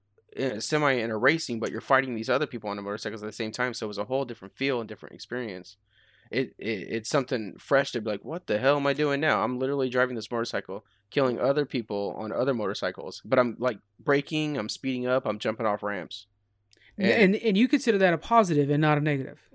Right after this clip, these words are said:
Speaker 1: Oh, for sure. Anything that could, like, keep you engaged, that you don't feel like, "I'm just doing the same thing over and over and over and over." I, I don't know how much of that's in the game still.
Speaker 2: Mm-hmm.
Speaker 1: Um,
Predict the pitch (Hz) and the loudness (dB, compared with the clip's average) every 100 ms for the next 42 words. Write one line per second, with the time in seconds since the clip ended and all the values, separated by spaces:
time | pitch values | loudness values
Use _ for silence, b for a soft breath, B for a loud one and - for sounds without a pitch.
0 | - 165 170 135 - 120 - 175 113 139 | 2 8 8 8 4 -4 2 4 4 4
1 | 226 262 185 160 143 120 107 123 101 101 | 2 2 0 0 0 -2 -4 -6 -6 -8
2 | - 170 143 131 110 104 135 139 123 101 | -10 -10 -6 -6 -6 -4 0 0 0 -4
3 | 104 123 120 - 120 113 98 110 107 110 | -2 -4 -4 -2 0 0 -2 -8 -8 -8
4 | 104 104 104 104 92 107 104 95 92 101 | -6 -8 -8 -10 -8 -8 -6 -8 -6 -6
5 | 98 95 101 98 92 98 87 82 - _ | -6 -6 -6 -8 -8 -8 -10 -12 -16 _
6 | _ _ - - - 80 76 98 117 101 | _ _ -20 -18 -16 -16 -18 -12 -10 0
7 | 131 180 190 160 151 139 143 127 123 - | 4 8 8 6 4 6 4 4 0 -4
8 | - 107 110 107 - - _ _ _ _ | -8 -2 0 0 -4 -18 _ _ _ _
9 | - 131 117 101 104 110 131 131 143 _ | -6 -4 -4 -4 -6 -4 -4 -4 -6 _
10 | _ _ _ - 160 151 127 107 95 101 | _ _ _ -10 -6 -4 0 0 0 -4
11 | 95 | -8